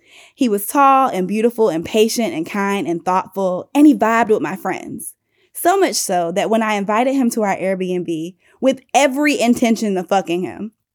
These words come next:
it took hours for me to get him alone. That night, though, eventually, he ate my pussy until I came twice, and to my surprise,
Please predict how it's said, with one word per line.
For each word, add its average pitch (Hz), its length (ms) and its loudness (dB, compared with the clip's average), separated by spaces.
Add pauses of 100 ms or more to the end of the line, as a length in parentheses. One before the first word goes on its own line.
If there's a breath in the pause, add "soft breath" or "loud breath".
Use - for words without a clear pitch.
it 285 100 2
took - 200 2 (100)
hours 269 540 2
for 247 80 4
me 240 100 4
to 220 80 0
get 220 160 2
him 226 160 0
alone. 165 460 -4 (340)
That 277 220 4
night, 247 300 0
though, 165 340 -4 (180)
eventually, 202 960 0
he 247 160 2
ate 190 140 2
my 190 100 -2
pussy 302 460 0
until 220 240 -4
I 185 100 -2
came 180 300 -2
twice, 196 640 -6
and 208 120 -4
to 240 120 -2
my 196 160 -2
surprise, 311 720 -2